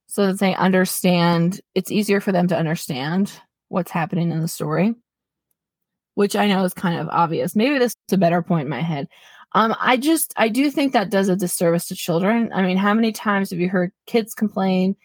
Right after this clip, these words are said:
that shit isn't fair and their parents say, "Who told you life was fair?" Well,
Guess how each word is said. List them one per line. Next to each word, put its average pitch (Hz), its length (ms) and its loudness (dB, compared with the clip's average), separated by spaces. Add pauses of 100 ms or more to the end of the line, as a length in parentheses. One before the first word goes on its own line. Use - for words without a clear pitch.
(280)
that 175 200 -2
shit 247 240 0
isn't 240 240 0
fair 196 440 2
and 180 160 0
their 180 140 0
parents 185 520 -2
say, 175 380 -2
"Who 349 200 2
told 370 240 0
you 349 120 2
life 320 200 0
was 330 200 -6
fair?" 302 640 0 (360)
Well, 208 440 2